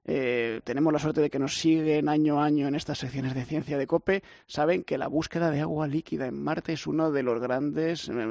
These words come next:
retos de la humanidad y que se lleva buscando. Pues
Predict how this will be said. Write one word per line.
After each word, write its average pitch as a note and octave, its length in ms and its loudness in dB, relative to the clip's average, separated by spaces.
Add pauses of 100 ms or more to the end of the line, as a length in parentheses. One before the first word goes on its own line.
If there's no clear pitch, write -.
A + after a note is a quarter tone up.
(140)
retos - 760 0
de C3 200 0
la A#2 100 2
humanidad G#2+ 400 -6 (480)
y D3 240 0
que - 260 -8
se - 140 -10
lleva - 240 -6
buscando. F#3+ 680 -2
Pues - 180 -12